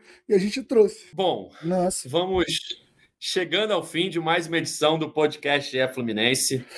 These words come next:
Speaker 2: É, estaremos de volta na próxima sexta-feira, porque quinta-feira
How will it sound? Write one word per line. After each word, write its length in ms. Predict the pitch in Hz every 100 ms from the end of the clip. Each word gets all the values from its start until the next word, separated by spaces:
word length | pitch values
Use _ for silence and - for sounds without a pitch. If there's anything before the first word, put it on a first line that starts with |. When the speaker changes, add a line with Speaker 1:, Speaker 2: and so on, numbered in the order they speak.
| - - _ _ -
Speaker 2:
É, 840 | 120 117 117 113 110 107 98 92 -
estaremos 380 | - - 147 147
de 80 | 143
volta 720 | 113 151 170 160 139 107 98
na 120 | -
próxima 320 | - 208 226 208
sexta-feira, 640 | 220 226 269 - 196 170
porque 240 | - 151
quinta-feira 760 | 151 202 208 208 - 160 170